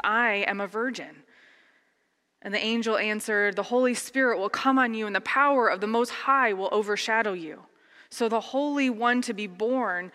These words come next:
will be called the Son of God. Even Elizabeth, your relative, is going to have a child in her old age, and she, who was said to be unable to conceive, is in her sixth month. For no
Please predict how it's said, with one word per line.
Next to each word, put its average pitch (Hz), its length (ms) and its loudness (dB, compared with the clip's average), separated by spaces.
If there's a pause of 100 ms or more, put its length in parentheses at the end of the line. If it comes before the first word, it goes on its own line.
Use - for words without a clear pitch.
(160)
will 220 120 0
be 214 140 -4
called 220 600 0
the 202 120 -12
Son 196 580 -6
of 170 140 -8
God. 160 420 -6 (880)
Even 262 560 2
Elizabeth, 202 840 -4
your 220 180 -2
relative, 220 540 2
is 190 100 -4
going 226 240 2
to 233 60 4
have 214 180 2
a 190 60 -2
child 220 420 2
in 190 80 -4
her 285 500 0
old 226 440 2
age, 233 560 -4 (400)
and 226 160 0
she, 311 320 2
who 240 180 -2
was 226 160 2
said 277 220 0
to 254 80 -6
be 220 180 -2
unable 233 540 0
to 190 100 -6
conceive, 175 640 -10 (320)
is 208 140 -4
in 233 80 -4
her 214 120 -6
sixth - 560 -6
month. - 480 -8 (760)
For 202 140 -4
no 254 580 0